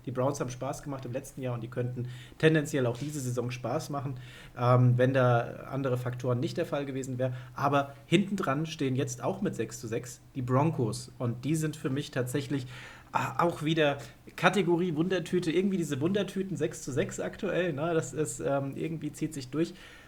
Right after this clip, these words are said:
Aber mit dem, ah, mit der Quarterback-Situation dort, das ist auch wieder Himmel und Hölle zwischendrin, oder? Du hast manchmal so den Eindruck,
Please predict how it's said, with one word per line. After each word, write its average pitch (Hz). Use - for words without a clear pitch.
Aber 143
mit 143
dem, 135
ah, -
mit 147
der 135
Quarterback-Situation 143
dort, 127
das 127
ist 147
auch 156
wieder 127
Himmel 147
und 120
Hölle 117
zwischendrin, -
oder? 127
Du 123
hast 127
manchmal 139
so 127
den 127
Eindruck, 131